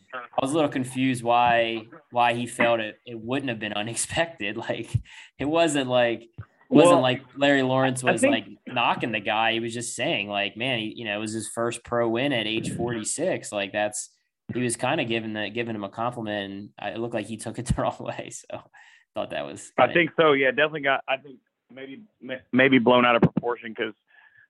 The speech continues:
Speaker 2: you know, it, it was unexpected. Hell, I've watched a lot of racing before, and, and I, even after watching practice, which is what I think Jason was making his comment about, because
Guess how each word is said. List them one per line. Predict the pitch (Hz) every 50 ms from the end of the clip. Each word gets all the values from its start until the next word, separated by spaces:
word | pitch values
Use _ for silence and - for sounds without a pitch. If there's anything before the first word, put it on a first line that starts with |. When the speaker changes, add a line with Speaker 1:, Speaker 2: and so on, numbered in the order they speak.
| _ _
Speaker 2:
you | - 117 117
know, | 117 113 113 113 117 123 - -
it, | 139 151 151 156
it |
was | 170 160 165 202 196
unexpected. | 180 143 123 - _ 131 127 113 120 110
Hell, | 143 143 135
I've | 135 139
watched | 139 143 139 131 - -
a | 131
lot | 123 123 120
of | 120
racing | 123 147 160 139 131
before, | 113 - 120 123 127 131
and, | 127 110
and | 113 120
I, | 120 127 139 - - _ - - - _ _
even | - 156 175 160 170 165 156
after | 151 151 151 156 - 156 143
watching | 139 143 147 139 - 127 113
practice, | - - 143 147 156 160 - - 131 113 -
which | 131 131 131 -
is | 123
what | 131 131 123 123
I | 120
think | 120 160 156 113 90
Jason | 123 127 127 127 - 127 120 120 117 110 - -
was | - 120 117 107 104
making | 120 120 120 120 - 120 117
his | 117 113 - -
comment | - 131 131 131 123 113
about, | 110 107 107 107 101
because | 107 - 113 117